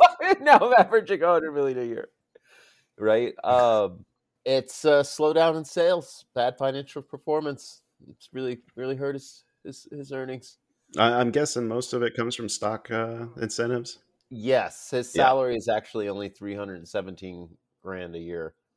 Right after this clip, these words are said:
Speaker 1: but his four oh one K and,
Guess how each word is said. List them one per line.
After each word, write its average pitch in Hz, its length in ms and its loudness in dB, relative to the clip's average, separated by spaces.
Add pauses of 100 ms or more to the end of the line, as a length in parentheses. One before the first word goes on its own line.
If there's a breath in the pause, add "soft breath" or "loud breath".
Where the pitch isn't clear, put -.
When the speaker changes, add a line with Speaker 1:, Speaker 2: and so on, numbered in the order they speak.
(720)
Speaker 1:
but 95 160 0
his 95 260 -8
four 101 300 2
oh 98 60 2
one 92 180 -2
K 87 680 -4
and, 82 680 -10